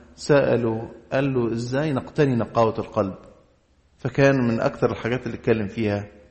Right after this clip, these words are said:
صلاة يسوع، إن اسم يسوع. كان بيحكي حكاية، ما، ما أعرفش مدى يعني دقتها، لكن إنه كان في حد، ما، ما أعرفش راهب أو، أو شخص علماني،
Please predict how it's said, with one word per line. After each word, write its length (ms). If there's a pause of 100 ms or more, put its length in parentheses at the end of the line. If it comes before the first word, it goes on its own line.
(140)
صلاة 400
يسوع، 360 (520)
إن 100
اسم 300
يسوع. 380 (440)
كان 120
بيحكي 260
حكاية، 400
ما، 220
ما 80
أعرفش 260
مدى 140
يعني 480
دقتها، 680
لكن 380 (440)
إنه 560 (220)
كان 120
في 200
حد، 380
ما، 440
ما 120
أعرفش 300
راهب 320
أو، 220
أو 460
شخص 300
علماني، 500